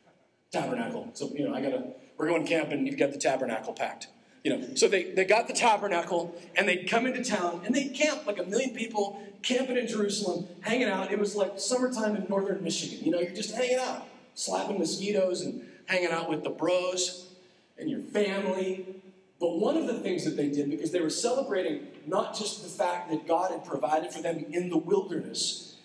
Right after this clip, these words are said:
in tents, that he dwelled in a tent, that they survived in tents, but they also were celebrating the fact that God provided water for them. By some estimates, three million Jews came out of Egypt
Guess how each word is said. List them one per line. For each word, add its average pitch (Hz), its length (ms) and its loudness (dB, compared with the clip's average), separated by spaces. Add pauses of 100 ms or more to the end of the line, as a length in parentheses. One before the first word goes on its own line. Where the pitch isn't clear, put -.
(120)
in 202 200 2
tents, 135 420 0
that 156 100 0
he 185 100 -4
dwelled 180 500 2
in 208 140 0
a - 60 -2
tent, - 460 -8 (360)
that 160 140 -2
they 196 120 0
survived 185 560 0
in - 140 -2
tents, - 480 -4 (160)
but 180 120 2
they 180 200 -2
also - 640 0 (800)
were 160 80 0
celebrating 175 680 0
the 139 60 -2
fact - 460 -8 (300)
that 147 140 -2
God 170 320 0
provided 139 600 -2
water 143 380 0
for - 140 -10
them. 110 220 -8 (1080)
By 170 100 2
some 240 240 0
estimates, 190 460 0
three 240 160 0
million 202 380 2
Jews 151 360 0
came 143 120 -2
out 147 140 0
of 127 100 -4
Egypt 127 400 -6